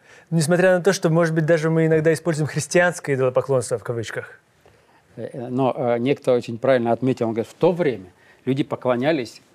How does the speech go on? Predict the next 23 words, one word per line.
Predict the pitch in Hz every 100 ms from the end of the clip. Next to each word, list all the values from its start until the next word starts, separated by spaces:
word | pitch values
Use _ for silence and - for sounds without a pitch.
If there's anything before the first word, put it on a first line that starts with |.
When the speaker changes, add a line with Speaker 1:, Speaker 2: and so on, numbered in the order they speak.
| _ _ _
Speaker 2:
э, | 117 113
хотя | - - 170 185
бы | 131
поклонялись | - 117 131 127 120 117
золотым | 110 139 135 165 160
вещам, | 127 113 117 107
серебряным, | - 135 147 131 123 113 113
а | 127
мы |
Speaker 1:
Мгм. | 135
Speaker 2:
сегодня | 143 135 127 123
бумаге | 135 147 147 127
<laughs> |
поклоняемся. | - - 120 151 165 160 - 156 - -
Speaker 1:
Совершенно | - 151 143 156
верно. | 147 135 117 127
Speaker 2:
И | 147
Господь, | 156 - 190 190 -
поэтому | 190 180 180 170
это | 170 175
актуально. | 170 180 214 175 147
Господь | 160 196 175
говорит, | 165 170 160 139